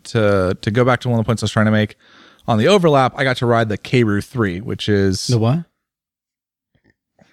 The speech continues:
Speaker 1: the Metzler Karoo three is their adventure bike,
Speaker 2: Oh, yeah.
Speaker 1: knobby-ish tire.
Speaker 2: Karoo.
Speaker 1: Right.
Speaker 2: Yeah.
Speaker 1: Karoo.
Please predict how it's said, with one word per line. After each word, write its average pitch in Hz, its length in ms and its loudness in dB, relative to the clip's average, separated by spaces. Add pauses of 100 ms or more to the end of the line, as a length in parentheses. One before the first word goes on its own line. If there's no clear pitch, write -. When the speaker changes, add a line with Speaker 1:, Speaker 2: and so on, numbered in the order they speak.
(120)
Speaker 1:
the 117 80 0
Metzler 120 440 0
Karoo 113 340 2
three 120 380 0 (1000)
is 107 320 0
their 104 500 2 (680)
adventure 123 380 0
bike, 107 560 -2
Speaker 2:
Oh, 196 200 4
yeah. 202 240 6
Speaker 1:
knobby-ish 127 880 2
tire. 98 360 -4
Speaker 2:
Karoo. 123 960 0
Speaker 1:
Right. 101 340 -2
Speaker 2:
Yeah. - 240 -8
Speaker 1:
Karoo. 107 580 2